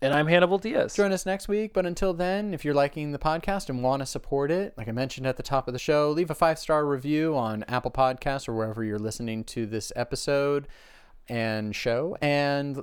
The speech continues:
Speaker 2: like us on Twitter and Facebook at The Soprano Show. Leave comments and reviews, and we'll get back to you. But like we do with every episode, we end with our favorite line. And I think for the first time, we have sort of a favorite line that, uh,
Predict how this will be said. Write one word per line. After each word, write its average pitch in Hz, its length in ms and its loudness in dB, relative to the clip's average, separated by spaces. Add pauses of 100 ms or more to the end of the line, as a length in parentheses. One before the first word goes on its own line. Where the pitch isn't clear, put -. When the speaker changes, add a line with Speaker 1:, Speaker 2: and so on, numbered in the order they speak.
(120)
Speaker 2:
like 143 280 4
us 147 160 0
on 143 300 0
Twitter 147 320 0
and 131 240 -2
Facebook 143 400 0
at 123 220 -4
The 127 80 -2
Soprano 135 600 -4
Show. 139 360 2
Leave 131 260 -2
comments 117 480 -4
and 120 120 -4
reviews, 131 440 -4
and 139 100 -4
we'll 120 100 -2
get 110 180 -4
back 107 280 -6
to 156 100 -8
you. 175 220 -2 (280)
But - 80 -4
like 151 160 -2
we 156 80 -2
do 147 260 -2
with 139 240 -2
every 120 340 -2
episode, 170 440 -4
we 120 160 -4
end 120 260 -4
with 113 180 -4
our 107 300 2
favorite 120 420 0
line. 117 520 -2 (500)
And 117 300 0
I 110 60 0
think 117 280 -6
for 120 140 -2
the 110 80 -4
first - 240 -4
time, 120 180 -2
we 113 100 -4
have 104 320 -4
sort 110 200 -2
of 101 120 -6 (480)
a - 40 -10
favorite 123 460 0
line 123 520 -2
that, 110 460 0
uh, 104 520 2